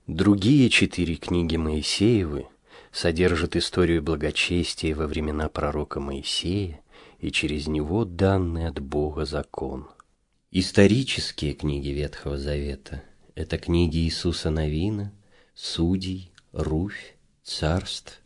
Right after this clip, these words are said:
Паралипоменон, книги Ездры, Неемии и Есфирь.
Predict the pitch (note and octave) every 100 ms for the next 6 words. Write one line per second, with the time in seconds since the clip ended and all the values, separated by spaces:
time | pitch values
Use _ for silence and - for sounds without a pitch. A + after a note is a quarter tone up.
0 | _ _ _ - E2 D#2+ D#2 D#2 D#2 D#2
1 | D2 D2 F2+ G2+ - _ _ _ _ _
2 | - E2+ E2+ E2+ D2+ D2 C#2+ A2 G#2 F#2+
3 | G2 G2 - - _ - D#2 D#2 D2 D2
4 | F2 G2+ G#2 A2 _ - D2 D#2 - -
5 | D2+ C#2+ C2+ -